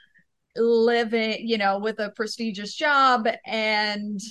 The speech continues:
a six-figure salary, living paycheck to paycheck. And, um, so I reached a breaking point,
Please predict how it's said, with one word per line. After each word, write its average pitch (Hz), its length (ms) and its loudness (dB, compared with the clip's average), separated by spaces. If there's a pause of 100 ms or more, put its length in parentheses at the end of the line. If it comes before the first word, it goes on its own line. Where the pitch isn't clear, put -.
(120)
a 202 240 -2
six-figure 202 560 -4
salary, 196 600 -4
living 190 500 -10
paycheck 180 420 -12
to - 80 -20
paycheck. - 440 -16 (1040)
And, 190 600 -6 (340)
um, 190 580 -6 (580)
so - 460 0
I 208 800 -4 (1160)
reached 294 340 -4
a 254 60 0
breaking 202 480 -4
point, 208 500 -6